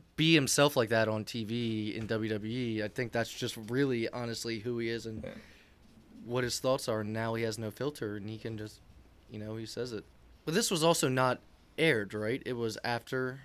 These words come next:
Speaker 1: all, it was off air. Yeah. So I don't think he would have said it during, you know, in live television, but A E W does tend to film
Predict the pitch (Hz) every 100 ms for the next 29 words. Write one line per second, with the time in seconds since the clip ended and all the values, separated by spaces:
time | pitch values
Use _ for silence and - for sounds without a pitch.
0 | - _ _ _ - - - 127 127 127
1 | 123 107 147 - 71 - - - - -
2 | - - - - - - - - 208 226
3 | 127 - - - - - - - - -
4 | - - - - - - - - - -
5 | 185 240 208 175 165 143 120 113 120 156
6 | 120 117 117 123 117 110 110 104 104 -
7 | - 57 90 123 120 107 117 107 127 117
8 | 98 101 101 101 95 98 - - - -
9 | - 143 147 135 127 123 117 120 113 -
10 | 135 113 - - 123 113 110